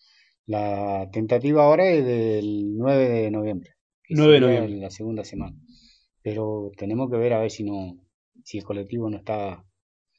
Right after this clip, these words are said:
Speaker 1: afectado en esa fecha.
Speaker 2: Claro, claro.
Speaker 1: Y si no, bueno, le buscaremos la vuelta ahí. Pero
Speaker 2: Bueno,
Speaker 1: tiene que
Speaker 2: para
Speaker 1: ser que
Speaker 2: llegar
Speaker 1: no
Speaker 2: más tranquilos que el año pasado, ¿no? Que por ahí estaba el micro, no estaba.
Speaker 1: Sí, la verdad que sí, sí.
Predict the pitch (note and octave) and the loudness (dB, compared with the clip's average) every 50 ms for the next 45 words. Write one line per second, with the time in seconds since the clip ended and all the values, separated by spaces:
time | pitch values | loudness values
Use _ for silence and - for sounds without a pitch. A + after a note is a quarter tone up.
0 | _ _ _ - - - A2+ G2+ G2+ - A#2+ B2 A#2 G#2+ G2 G2+ G2 - G2+ F#2 | _ _ _ -14 -10 -10 -10 -6 0 2 2 4 2 2 -2 -4 -8 -10 -8 -6
1 | B2+ B2+ B2 - - _ _ _ - - - B2 G#2+ - - - _ _ _ - | -6 -8 -8 -12 -18 _ _ _ -8 0 0 0 0 0 -6 -16 _ _ _ -14
2 | A2 A2 - - _ - G2+ G2 - G#2+ G2 G#2 B2 B2+ B2 A#2+ A#2 G#2 F2+ F2 | -12 -12 -14 -18 _ -16 -14 -14 -12 -10 -8 -8 -6 -6 -6 -6 -6 -8 -10 -12
3 | F2+ F2+ F2 - _ - F2+ F#2 G2+ A2 A2+ G#2 G2+ G#2+ A2+ A2 - G#2 G2+ G2 | -16 -20 -20 -20 _ -14 -12 -8 -6 -6 -6 -4 -4 -6 -8 -8 -10 -12 -12 -12
4 | F#2 - _ - G2 F2+ F#2 _ _ - C3+ A#2+ A2 A#2 - A2 A2 B2 C3 C#3 | -14 -20 _ -20 -20 -20 -20 _ _ -10 -10 -8 -8 -8 -6 -4 -2 2 4 6
5 | C#3 C#3 C3+ C#3+ D3+ D3+ E3 - F3+ E3 - E3 D#3 D3+ F#3 F#3 E3 D3+ D#3 D#3 | 6 6 6 4 6 6 8 8 6 6 6 4 4 4 2 0 2 4 4 4
6 | D#3+ D3 C#3+ C3+ C3+ F#3 D#3 C3 B2+ B2+ C3+ C#3+ C#3 C3 B2 A#2+ A#2 A#2+ A2+ - | 4 4 2 4 6 6 6 6 4 0 -2 -4 -4 -4 -6 -6 -6 -8 -10 -10
7 | B2 B2+ C3+ C#3 C3+ A#2+ - C3+ C#3 C#3 C3+ D3+ D#3+ D#3 D3 - D3 C3 C3+ B2+ | -8 -6 -4 -4 -4 -4 -2 -2 0 0 4 4 4 4 4 0 -4 -6 -8 -4
8 | - - D3 D3 C#3 C3+ C3 B2+ B2 - - - - - D3+ D3 C#3+ C3 A2+ A2 | 0 4 6 6 6 4 0 -6 -12 -12 -10 -8 -2 2 4 6 6 6 4 4
9 | G#2+ G#2+ A2+ C3 C3+ C3 C3+ B2 A#2 A2+ A2 A2 G#2 G#2 - - C#3+ D3 C#3+ C#3+ | 2 4 4 4 4 4 2 0 2 2 0 0 -2 -4 -4 -2 -2 -2 -2 -2
10 | - C3 A#2+ | -6 -10 -10